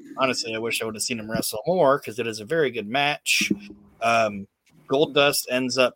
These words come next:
turning a power slam into a D D T and gets what he think is, thinks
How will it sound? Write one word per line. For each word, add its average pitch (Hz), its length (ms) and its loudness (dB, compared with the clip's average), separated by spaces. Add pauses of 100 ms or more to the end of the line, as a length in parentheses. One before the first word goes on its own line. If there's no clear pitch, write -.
turning 131 720 -2
a - 100 -12
power 160 360 4
slam 135 380 -2
into 117 200 -2
a 104 80 -4
D 120 220 -4
D 117 120 -2
T 143 480 -6 (580)
and 113 360 -4
gets 127 260 -2
what 123 100 0
he 110 120 -6
think 180 260 -4
is, 120 260 -4 (200)
thinks - 580 -2